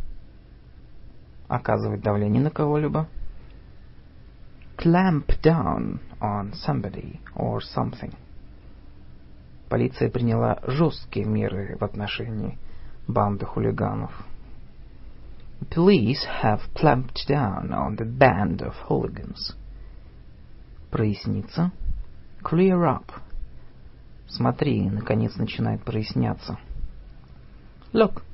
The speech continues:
it's beginning to clear up at last. Слезать, признаться в совершённой ошибке, в поражении. Climb down. Он слез с дерева. He climbed down the tree.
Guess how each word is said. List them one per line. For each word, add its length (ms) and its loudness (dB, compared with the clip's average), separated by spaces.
it's 300 -2
beginning 640 6
to 80 2
clear 340 4
up 260 4
at 180 -8
last. 560 -2
Слезать, 640 -2
признаться 500 -2
в 40 -10
совершённой 600 -2
ошибке, 440 -6
в 60 -12
поражении. 640 2
Climb 460 6
down. 560 -2
Он 360 2
слез 360 0
с 120 -4
дерева. 440 0
He 100 -2
climbed 540 4
down 320 2
the 120 -2
tree. 440 -2